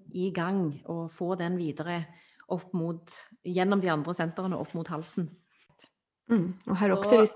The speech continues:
Speaker 2: väldigt spännande att se på vilka portar du har i, om du har ett definierat rotcenter, för det påverkar ganska mycket
Speaker 1: Mm.
Speaker 2: hela ditt kart egentligen.
Speaker 1: Ja, det gör det. Hvor är det momentet är henne på en måte? Hvor
Speaker 2: Mm.
Speaker 1: startar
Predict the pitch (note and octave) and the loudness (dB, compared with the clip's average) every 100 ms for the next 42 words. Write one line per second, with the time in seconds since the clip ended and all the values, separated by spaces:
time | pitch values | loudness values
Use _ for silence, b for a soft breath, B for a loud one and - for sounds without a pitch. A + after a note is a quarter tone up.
0 | - - F#3+ G#3+ G#3+ F3 E3+ F3+ F#3 F#3 | 0 4 6 6 6 6 6 4 0 2
1 | F3+ E3+ - - G3 - F4+ - E3+ E3 | 2 2 -4 -2 -4 0 2 4 4 2
2 | - F3 E3+ E3 - F#3+ F3 E3+ E3+ F3+ | 2 0 0 -2 0 2 4 2 0 0
3 | F3 F3+ - - G3 G3 F#3+ A3 A3+ A#3 | 0 -2 -4 -6 -6 -6 2 2 2 2
4 | G#3 A#3 A3+ G3+ F#3 F3+ G#3+ E3+ - - | 4 4 2 0 -2 0 0 0 -2 0
5 | G#3+ G3+ B B B B B F4+ C#4 B3+ | 0 0 B B B B B -4 0 4
6 | G3 G3+ A3 G3+ - - D#4 - - - | 4 4 2 0 -4 -4 -4 -4 -4 -2
7 | - - - - _ _ - - A3+ - | -2 -2 -4 -8 _ _ -16 -8 -8 -10
8 | _ _ - A#3 B3+ G#3 F3 - _ _ | _ _ -6 -4 -4 -4 -6 -12 _ _
9 | b b b b _ A#3+ A3+ G#3+ A3+ F#3+ | b b b b _ -2 0 2 2 2
10 | G3+ A3+ - E3+ E3+ D#3+ D#3+ C#3+ C#3 F3 | -2 -4 -6 -6 -4 -4 -4 -6 -6 -8
11 | C#3 C3 C3+ - - - A#3+ C4 G#3+ A3 | -8 -8 -8 -8 -16 2 4 6 4 2
12 | D#3+ C#3+ - - G3+ | 0 -4 -8 -2 -2